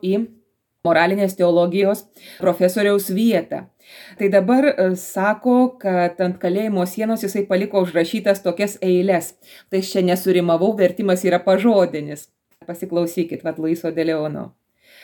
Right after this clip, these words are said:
„Čia pavydas ir melas laikė mane uždarytą. Laimingas yra skurdus gyvenimas išminčiaus, kuris pasitraukė iš šio pikto pasaulio, ten, kur palaimingam kaimo būste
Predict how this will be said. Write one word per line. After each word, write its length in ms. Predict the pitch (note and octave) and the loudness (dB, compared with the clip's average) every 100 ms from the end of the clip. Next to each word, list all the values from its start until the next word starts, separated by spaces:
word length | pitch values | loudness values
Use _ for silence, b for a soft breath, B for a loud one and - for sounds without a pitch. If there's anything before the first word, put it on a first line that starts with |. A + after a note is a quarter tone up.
| B B _ | B B _
„Čia 160 | B3+ | 0
pavydas 580 | C#4+ C#4+ B3 D#4 G#3 F#3 | 2 2 4 4 4 2
ir 120 | F3 | 0
melas 580 | E3+ G3 C4+ C#4+ E3+ - - | 0 0 2 2 0 -4 -6
laikė 400 | F3 F3+ F#3+ G#3 | 0 0 0 -2
mane 240 | G3 F3+ | 0 0
uždarytą. 720 | G3+ F#3 F3+ F#3 G3 G3 - - _ _ | -2 0 0 0 -2 -8 -14 -18 _ _
Laimingas 600 | F3+ A3 A3+ D#4 C#4 A#3 | -2 2 4 4 2 2
yra 160 | A#3+ G#3+ | 0 0
skurdus 460 | A3+ A3 A3+ C4+ A#3 | -2 -4 -2 0 0
gyvenimas 560 | G#3 A#3 C4 A3 F#3 | 0 0 2 2 2
išminčiaus, 580 | F#3 F#3+ A#3+ D4 B3+ G3+ | -2 0 0 2 0 -2
kuris 220 | - A#3 | -2 -4
pasitraukė 680 | - G#3 G3 F#3+ F#3+ A#3+ B3 F#3+ | -2 -4 -2 0 2 2 2 0
iš 100 | G3+ | 0
šio 180 | G#3+ F#3+ | -2 -2
pikto 300 | D4 - C4+ | -4 -2 -2
pasaulio, 680 | B3 A#3+ C4 B3+ G#3 D3+ D3+ b b _ | -2 0 2 2 0 -2 -6 b b _
ten, 360 | A3 A#3+ D#4+ E4 _ - | -2 0 0 -4 _ -2
kur 140 | A#3+ | 0
palaimingam 720 | A#3 G#3+ G#3 A3+ C#4 A#3+ F#3 | 2 0 2 2 2 2 2
kaimo 440 | F#3 A#3 A#3+ F#3+ E3 | 2 2 2 2 -2
būste 580 | F3 D4 F4 - D3 | 0 0 0 -2 -6